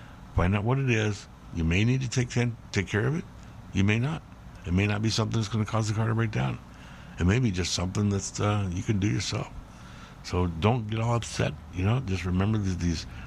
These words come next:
older cars now are meant to last a long time. If you ever have any questions, you're more than welcome to send us in an email, and we'll see what we can do about helping you out on that type of stuff. Um, my email, if you wanna send me a question, is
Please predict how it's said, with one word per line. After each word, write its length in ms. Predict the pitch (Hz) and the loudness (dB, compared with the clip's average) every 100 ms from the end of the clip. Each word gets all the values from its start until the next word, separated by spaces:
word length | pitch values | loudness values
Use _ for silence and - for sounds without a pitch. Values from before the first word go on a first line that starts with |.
| - | -2
older 240 | 98 107 101 | 0 2 2
cars 260 | 107 107 | 0 0
now 60 | 98 | 0
are 60 | 92 | 2
meant 180 | 87 | 0
to 100 | 85 | 0
last 280 | 85 85 - | 2 2 0
a 20 | |
long 160 | 82 80 | -2 0
time. 340 | 80 80 143 139 - - - - - - - | 0 0 0 -4 -14 -16 -16 -14 -14 -14 -6
If 160 | - 95 | -2 0
you 140 | 87 | 2
ever 180 | 87 98 | 0 0
have 200 | 87 90 | 2 2
any 120 | 87 | 2
questions, 400 | 87 92 - 107 | 2 -2 -2 -4
you're 100 | 82 | -2
more 120 | 80 | 0
than 100 | 82 | 0
welcome 240 | 85 85 82 | 0 0 -2
to 80 | 73 | -2
send 220 | - 82 | -2 0
us 100 | 80 | 2
in 100 | 80 | 2
an 120 | 78 | 2
email, 500 | 87 104 127 156 131 - - - | 4 4 2 -2 -8 -14 -14 -8
and 100 | 78 | -8
we'll 80 | |
see 160 | 76 95 | -2 0
what 60 | 85 | 0
we 60 | |
can 140 | 78 85 | 0 0
do 100 | 85 | 0
about 200 | 82 - - - - - | 0 -4 -12 -16 -16 -4
helping 300 | - 101 104 | 0 2 2
you 80 | 90 | 2
out 100 | 90 | 2
on 80 | 87 | 0
that 120 | 90 | 0
type 180 | 95 92 | 0 -2
of 60 | 92 | -2
stuff. 300 | 104 147 143 - - - - - - | -2 -2 -4 -8 -12 -14 -14 -12 -4
Um, 240 | 82 80 | 0 2
my 240 | 80 95 92 | 4 2 4
email, 380 | 107 107 104 | 2 2 2
if 80 | 104 | 0
you 60 | 95 | -2
wanna 140 | 92 | -2
send 220 | - 95 | 0 2
me 80 | 98 | 2
a 40 | 95 | 2
question, 380 | 110 113 - | 0 -2 0
is 160 | 113 | -2